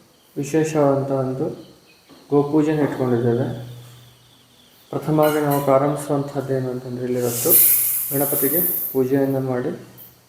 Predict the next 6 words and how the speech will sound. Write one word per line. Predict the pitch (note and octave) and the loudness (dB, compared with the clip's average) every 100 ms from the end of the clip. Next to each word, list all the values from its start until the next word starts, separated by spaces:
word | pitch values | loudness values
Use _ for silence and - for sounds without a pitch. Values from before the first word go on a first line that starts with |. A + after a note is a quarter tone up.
| _ _ _ _ _ - - - - | _ _ _ _ _ -20 -20 -18 -8
ಧನ್ವಂತರಿಗೆ | C#3 D3 D3+ D3 D3 C#3+ | 0 2 4 2 2 0
ತಿಲ | - C#3+ | 0 0
ತಿಲ | D3 C#3 | 2 0
ಅಭಿಷೇಕವನ್ನು | C#3 C#3+ E3+ E3+ E3 C#3 C3 | 0 -2 0 2 2 0 0
ಮಾಡಿ, | B2 A#2 C3 - - - - - _ _ _ _ - - | -2 -2 -2 -6 -12 -20 -20 -20 _ _ _ _ -20 -6
ನಂತರ | C#3 C3+ C#3 | -2 -2 -2